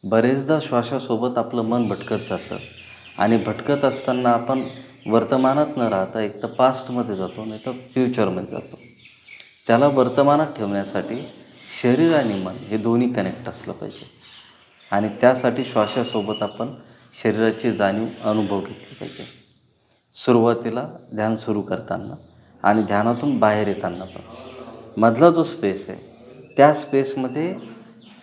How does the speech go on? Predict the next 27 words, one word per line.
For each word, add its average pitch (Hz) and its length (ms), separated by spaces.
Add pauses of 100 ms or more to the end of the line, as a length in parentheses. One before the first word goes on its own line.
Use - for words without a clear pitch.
श्वास, 131 500 (180)
मन 117 360 (240)
आणि 110 200
शरीर 123 380 (520)
हे 131 60
त्यांचं 127 360
त्यांचं 120 300
काम 92 240
करत 85 280
असतात - 280 (400)
आणि 110 200
वेगवेगळे 131 460
अनुभव 120 420
आपल्या 117 280
शरीरावरती 104 580
येत 98 180
असतात. - 280 (760)
पण 113 120
आपला 110 300
प्राईम 127 380
फोकस 135 380
काय 127 200
आहे? 127 100 (560)
आनापानामध्ये 117 760 (580)
फक्त - 240
जागृती, - 800 (420)
सजगता - 480